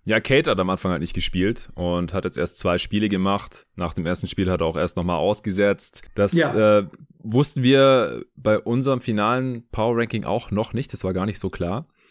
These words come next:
Speaker 1: Und ja, fand ich jetzt auch ein bisschen schade. Ich hab dann aber auch das, sein erstes Spiel geguckt und die Magic, das war eigentlich, wie du gerade schon gesagt hast, das einzige Team, das man wirklich schlagen sollte oder es schlagbar war, das so ungefähr auf Augenhöhe war beim bisherigen Schedule.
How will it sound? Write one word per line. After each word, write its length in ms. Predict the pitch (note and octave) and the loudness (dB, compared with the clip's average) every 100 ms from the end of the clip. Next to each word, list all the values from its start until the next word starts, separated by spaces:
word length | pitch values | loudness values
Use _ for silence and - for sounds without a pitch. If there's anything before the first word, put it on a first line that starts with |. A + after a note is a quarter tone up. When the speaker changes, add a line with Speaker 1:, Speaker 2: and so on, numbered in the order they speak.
| _ - | _ 0
Speaker 1:
Und 960 | G2+ G#2 G#2 G#2 G#2 G#2 - - - - | 4 4 4 2 0 -2 -4 -10 -10 -4
ja, 180 | A2 | -4
fand 180 | A#2 D3 | -2 -2
ich 60 | D#3+ | -2
jetzt 140 | D3+ | 0
auch 80 | C3+ | 0
ein 60 | A#2 | 0
bisschen 200 | - G#2+ | 0 -2
schade. 540 | - A2 B2+ C3 B2+ - | 0 2 2 0 -4 -14
Ich 240 | - - | -14 -8
hab 100 | A2+ | -6
dann 140 | - G#2 | -4 -2
aber 160 | G2+ | 0
auch 140 | G2+ G2 | 0 0
das, 180 | - - | -6 -4
sein 160 | G2 | -4
erstes 240 | F2 - - | -4 -4 -4
Spiel 380 | G#2 G#2+ G2+ | 0 0 0
geguckt 600 | F#2 F#2+ - D3+ - - - | -2 -4 0 0 -2 -18 -6
und 440 | G2 G2 G2 G2 | 0 0 0 0
die 60 | F#2+ | 0
Magic, 480 | G2 G#2+ A#2+ A2+ - _ | 2 4 2 -2 -4 _
das 240 | F2+ - F#2+ | -8 -6 -2
war 160 | F#2 | 0
eigentlich, 240 | G2+ - - | 0 -6 -12
wie 120 | C3 | -4
du 80 | F#2+ | -2
gerade 220 | E2+ F#2 | 0 0
schon 100 | G2 | 0
gesagt 240 | F2 G2 F#2+ | 0 -2 -2
hast, 140 | - | -2
das 200 | F2 - | -4 -4
einzige 680 | F2+ F#2+ - F#2+ F#2 F2+ F2+ - | -4 -2 -2 0 2 2 2 0
Team, 180 | G2+ | -2
das 180 | F2+ E2+ | 0 -2
man 300 | F2 F2 D#2+ | -2 -2 -2
wirklich 340 | F2+ - F2 - | -4 -4 -6 -4
schlagen 560 | - E2 F2 F#2 F2 - | -4 -2 -2 -2 -6 -6
sollte 640 | E2+ E2 F2+ G2 - G#2+ | -4 0 2 2 2 -2
oder 140 | F2 E2 | 0 -2
es 100 | - | -2
schlagbar 680 | D#2+ F#2 - - E2+ E2 | -2 -4 -4 -2 0 0
war, 200 | E2 F#2+ | 0 0
das 140 | - - | -2 -4
so 120 | F2 | -6
ungefähr 380 | - F2 - E2+ | -4 -6 -4 -4
auf 80 | |
Augenhöhe 500 | G#1 F2+ F2 D2+ D#2 | -2 -2 -2 -2 -2
war 140 | C#2+ D2 | -2 -2
beim 200 | D2+ D2 | -2 -4
bisherigen 360 | - D2+ D2+ | -4 -2 -4
Schedule. 400 | - D#2 F2+ F#2+ | -2 -2 0 0